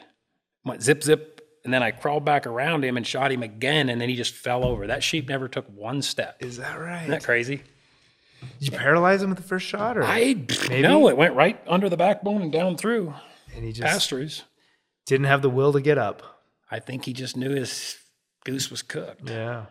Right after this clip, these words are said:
Speaker 1: And
Speaker 2: Dang, man.
Speaker 1: the great thing about it is, I, this is a good story because I had shot,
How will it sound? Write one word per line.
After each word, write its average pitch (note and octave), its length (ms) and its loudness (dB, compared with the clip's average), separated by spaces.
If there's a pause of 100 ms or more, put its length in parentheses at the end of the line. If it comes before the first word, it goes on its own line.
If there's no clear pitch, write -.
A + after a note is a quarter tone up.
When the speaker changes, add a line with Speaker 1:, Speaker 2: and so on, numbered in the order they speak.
(240)
Speaker 1:
And B2 180 -4
Speaker 2:
Dang, G#2+ 200 -12
man. F#2+ 80 -10
Speaker 1:
the C#3 80 -2
great D#3 280 0
thing G3+ 140 -4
about G3 260 -4
it G#3 60 -4
is, A3 400 -4 (2250)
I, C3 480 4
this E3+ 180 0
is D3+ 80 -4
a C3+ 80 -2
good C3 240 0
story B2 400 -2
because G#2+ 360 -6
I B2 120 4
had D3 140 2
shot, C3+ 600 0